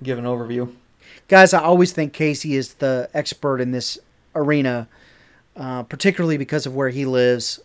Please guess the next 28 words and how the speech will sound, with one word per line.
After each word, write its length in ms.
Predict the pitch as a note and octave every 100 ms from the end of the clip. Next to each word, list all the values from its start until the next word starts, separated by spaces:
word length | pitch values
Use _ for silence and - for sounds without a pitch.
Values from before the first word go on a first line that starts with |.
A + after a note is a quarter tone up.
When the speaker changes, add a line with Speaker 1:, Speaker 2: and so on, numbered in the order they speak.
| _ _ _ C#3
Speaker 2:
and 400 | C3+ B2 A#2+ - -
his 220 | E3 C#3
own 220 | C#3 C3
experience. 720 | B2 - B2+ A#2+ A#2 A#2 - - _ _ _
But 460 | G3+ G3 A2+ - - _ _ _ _ D#3+
I 80 |
will 100 | E3
take 200 | E3 D#3+
a 60 | C#3
stab 360 | - C#3 C3 A#2
at 160 | G#2
it. 120 | G#2+ - _ _ _ _ _ _ D3
Speaker 1:
Okay. 280 | C3+ C3+ B2
Speaker 2:
I'm 180 | E3+ G3
learning. 320 | G#3+ F#3+ A2+
I'm 140 | A#2+
learning. 320 | C#3+ D#3 B2 A2
That's 180 | B2
all 140 | C#3+ C3+
I 80 | B2+
can 140 | B2+
say. 320 | - A#2+ A2+ - _ - - - _ _ _ _ -
So 200 | - F#3
this 300 | E3 A3 G#3
is, 400 | F#3 F#3 F3 - _ _ _ _ _ -
I 140 | G3
would 160 | G3 -
say, 520 | E3+ D3+ D3 C#3